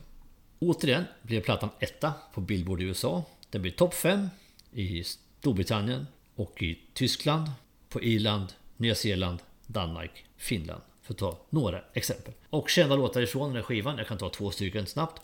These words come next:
Custer och The Devil in I. Och återigen var man ute på stora headline-gig på festivaler både i U S A och i Europa. Så ja, trots allt på något vis så lyckas man, eh, trots all tragik som har hänt i bandet och alla problem man har och, eh,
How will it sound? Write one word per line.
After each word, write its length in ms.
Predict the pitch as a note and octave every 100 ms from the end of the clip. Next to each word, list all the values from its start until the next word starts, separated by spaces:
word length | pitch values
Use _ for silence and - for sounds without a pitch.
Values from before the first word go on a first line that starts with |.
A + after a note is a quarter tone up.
| -
Custer 580 | B2 A2+ - A2+ -
och 200 | G2+ - - - -
The 80 |
Devil 300 | A2+ B2+ G2+
in 100 | F#2
I. 220 | F#2 F2 F2+ - - - - - - _
Och 140 | - G3+
återigen 420 | G#3 G3+ F3 E3
var 80 | D3
man 140 | D#3+
ute 160 | C3+ -
på 100 | C3
stora 460 | - F3+ B2 A2
headline-gig 640 | G#2+ B2 F#2+ F#2+ F2+ G2 -
på 80 |
festivaler 540 | A2 A#2+ - G2+ F#2 F2+
både 240 | F#2+ C3
i 20 |
U 60 | G3+
S 140 | E3
A 280 | C#3 C3 C3 -
och 300 | G#2 - -
i 220 | F2 D2+ - -
Europa. 340 | B2+ G#2 - - - - - - - - - - - -
Så 360 | - D3 C#3+ - - - - - - -
ja, 340 | D3+ F3+ - B2+
trots 280 | - F#3 -
allt 320 | G3+ B2 -
på 80 | E3+
något 220 | D#3 -
vis 160 | B2 -
så 80 |
lyckas 340 | C3 A#2+ A#2 -
man, 220 | E3+ C3
eh, 100 | A#2+
trots 360 | A#2 B2+ A2 -
all 160 | A2
tragik 420 | - A2 G#2+ G#2+
som 140 | - G#2+
har 60 |
hänt 320 | G2 A2 F#2 G2+
i 40 |
bandet 400 | G2 E2+ E2+ -
och 80 | F#2
alla 180 | E2+ E2+
problem 500 | - G2 A#2+ A2+ F#2
man 160 | E2+
har 280 | E2+ E2 E2
och, 260 | D#2+ - A2+
eh, 200 | F#2